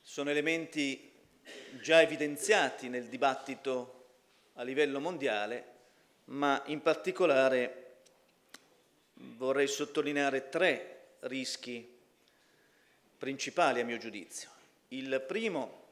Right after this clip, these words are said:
è l'astrazione degli elementi più importanti, degli aspetti culturali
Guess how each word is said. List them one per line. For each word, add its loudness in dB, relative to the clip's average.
è -2
l'astrazione -2
degli -2
elementi -2
più -8
importanti, 0
degli -6
aspetti -4
culturali 2